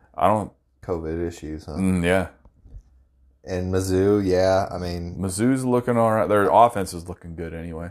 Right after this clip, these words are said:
Speaker 2: I've told you for a while, I, I'm a big believer in Drinkwitz.
Speaker 1: Yeah, you have.
Speaker 2: Um, so I'll take him. I'll take Missouri.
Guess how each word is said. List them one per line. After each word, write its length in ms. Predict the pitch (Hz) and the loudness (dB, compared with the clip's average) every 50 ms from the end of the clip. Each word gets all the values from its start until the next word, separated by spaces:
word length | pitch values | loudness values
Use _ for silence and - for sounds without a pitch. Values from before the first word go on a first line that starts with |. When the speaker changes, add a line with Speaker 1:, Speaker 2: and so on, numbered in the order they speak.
| - _ | -12 _
Speaker 2:
I've 160 | - 95 95 | -8 -8 -4
told 300 | - - 117 110 104 98 | 2 4 4 4 4 2
you 120 | 95 92 87 | 0 -2 -2
for 220 | - - 90 85 | -4 -6 -4 -4
a 80 | 82 85 | -2 0
while, 380 | 87 87 85 85 85 82 82 | 0 0 0 0 0 0 -2
I, 160 | 85 82 82 80 - - 78 | -2 -4 -6 -8 -10 -10 -8
I'm 220 | 82 82 82 82 85 _ _ - | -8 -8 -8 -12 -16 _ _ -14
a 60 | - | -10
big 180 | 87 90 85 85 | -10 -10 -8 -8
believer 400 | - 80 80 85 85 82 82 80 | -8 -6 -4 -4 -4 -4 -4 -6
in 140 | 78 78 78 | -6 -6 -6
Drinkwitz. 640 | 80 82 80 - - 73 71 71 - - - - - _ - - - - - _ _ _ _ _ _ _ _ _ - - _ _ _ _ - | -6 -6 -6 -6 -6 -6 -6 -8 -8 -14 -16 -18 -20 _ -20 -20 -20 -20 -20 _ _ _ _ _ _ _ _ _ -20 -20 _ _ _ _ -14
Speaker 1:
Yeah, 200 | 71 71 85 - - _ - | -10 -10 -10 -10 -12 _ -10
you 140 | 82 90 | -8 -8
have. 280 | 104 107 113 107 101 - - _ _ _ - | -6 -6 -6 -8 -10 -12 -14 _ _ _ -20
Speaker 2:
Um, 540 | - 53 60 55 50 50 52 55 57 - - - - - - - - - - - - | -16 -14 -14 -14 -14 -14 -14 -14 -14 -16 -18 -18 -20 -20 -20 -20 -20 -20 -20 -20 -18
so 260 | - - - 85 80 78 76 | -8 -2 0 2 2 2 2
I'll 80 | 78 | 0
take 260 | - - 73 67 - - | -2 -4 -8 -10 -10 -12
him. 160 | 69 73 71 | -14 -14 -12
I'll 100 | 71 69 | -12 -12
take 220 | - - 67 69 | -12 -14 -14 -12
Missouri. 460 | 73 71 - - - 76 78 78 78 | -14 -14 -16 -16 -16 -14 -14 -14 -16